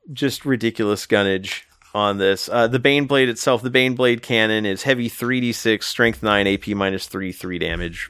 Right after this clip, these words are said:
turret weapon, blast. Yeah, I mean, the Shadow Sword's always been a ridiculous tank.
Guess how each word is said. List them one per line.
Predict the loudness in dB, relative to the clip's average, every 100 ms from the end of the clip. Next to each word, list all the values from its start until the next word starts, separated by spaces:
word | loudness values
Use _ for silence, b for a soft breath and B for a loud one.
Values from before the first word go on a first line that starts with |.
| -14
turret | -4 0 0
weapon, | -2 -6 -6 -8
blast. | -6 -4 -2 -4 -6 -12 -14 B B B B B -12
Yeah, | -2 2 4
I |
mean, | 2
the | 0
Shadow | 0 2
Sword's | 2 2 2
always | 2 2 2 2
been | 2 2
a |
ridiculous | 2 0 -4 0 0 0 -4 -14 _ -20 -20 -6
tank. | 2 4 2 -4